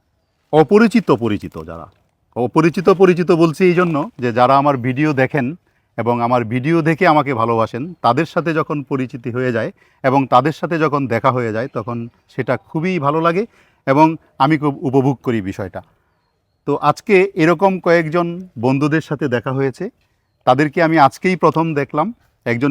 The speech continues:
বিদেশি বন্ধু আছে, আর সাথে যারা আছেন তাদের কাউকেই আমি চিনি না, আজকেই তাদের সাথে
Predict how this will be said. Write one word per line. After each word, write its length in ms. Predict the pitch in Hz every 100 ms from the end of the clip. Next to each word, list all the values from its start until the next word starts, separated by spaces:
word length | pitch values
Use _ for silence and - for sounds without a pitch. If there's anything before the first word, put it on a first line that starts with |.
| 123
বিদেশি 300 | 131 147 170 151
বন্ধু 200 | 147 151 156
আছে, 160 | 185 233 _ _ _ _ _ _ -
আর 140 | 107 101
সাথে 220 | 131 127 175
যারা 160 | 180 170 160
আছেন 180 | 185 208 214 135
তাদের 220 | 127 147 -
কাউকেই 300 | 139 143 190 185
আমি 100 | 175 165
চিনি 160 | 147 143
না, 60 | 175 - 123
আজকেই 280 | - 151 147
তাদের 180 | 131 139
সাথে 140 | 139